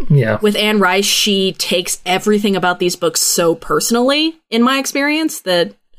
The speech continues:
Speaker 2: it's kind of hard not to. I will say that the, the movie also twinned off kind of this, this other section of fandom that is aggressively bro-y.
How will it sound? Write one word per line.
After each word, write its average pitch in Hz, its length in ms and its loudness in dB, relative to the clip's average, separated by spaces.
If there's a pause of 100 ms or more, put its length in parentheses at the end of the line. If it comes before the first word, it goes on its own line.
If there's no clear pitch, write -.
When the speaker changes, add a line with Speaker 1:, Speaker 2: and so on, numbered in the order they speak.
(440)
Speaker 2:
it's 190 240 -2
kind 185 320 0
of 180 200 -2
hard 190 400 0
not 208 320 2
to. 294 320 -2 (480)
I 233 100 0
will 370 180 2
say 294 220 0
that 226 160 -2
the, 214 200 -2 (340)
the 208 200 -2
movie 233 500 4
also 185 920 2 (540)
twinned 202 540 2
off 170 460 -2
kind 175 260 -2
of 175 160 -2
this, - 420 -2 (800)
this 196 380 0
other 202 340 2
section 214 460 0
of 208 80 0
fandom 233 840 2 (100)
that 185 380 0 (340)
is 180 400 -2 (220)
aggressively 185 720 0
bro-y. 269 600 2